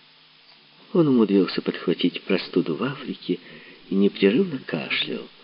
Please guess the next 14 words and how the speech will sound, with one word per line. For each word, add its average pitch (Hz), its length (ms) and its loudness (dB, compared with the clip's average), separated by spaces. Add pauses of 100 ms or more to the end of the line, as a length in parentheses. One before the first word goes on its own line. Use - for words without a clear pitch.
(680)
«Пять - 560 0 (1800)
марок 113 720 0
в 110 100 4
один 110 360 4
пенни. 117 460 2 (1800)
Что-нибудь - 640 0
от - 280 -10
кашля?» - 560 -2 (2000)
Не 110 260 0
проговорил, 107 580 4
а 104 40 2
прокашлял - 680 -2
брат 85 280 -4
короля. 85 500 -2